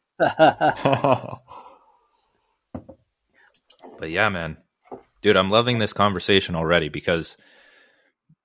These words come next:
Speaker 2: like, everything you're saying, we, we're on such the fucking same wavelength. And here's, a, I guess, another lesson for people is, like, and I think this proves that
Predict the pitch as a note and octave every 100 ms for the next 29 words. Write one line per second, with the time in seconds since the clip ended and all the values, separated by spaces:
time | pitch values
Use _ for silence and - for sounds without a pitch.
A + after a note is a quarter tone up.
0 | _ _ - G#2 G#2 B2+ D#3 D#3 C#3 A#2+
1 | - A2 B2 B2 G#2 A#2 F#2+ A#2+ A#2 -
2 | G2+ A#2 C3 - B2 B2 A#2 - A2 -
3 | F#2+ - G2+ G#2 F#2+ - _ - F#2+ F#2
4 | A2 A2+ G#2+ G#2+ B2+ E3+ E3+ C3+ G#2 B2
5 | C3 G#2+ G#2+ A2 F#2 F2 G2+ G#2 F2+ -
6 | F#2 F#2 F#2 E2+ D#2+ _ _ _ _ _
7 | _ - G2+ G#2 G2 F2+ F2 F2+ E2+ -
8 | F2+ E2+ - _ _ _ _ _ _ _
9 | _ _ _ _ G#2 A2 C3+ B2 A#2 -
10 | - A2 G#2+ G2 - G2 F#2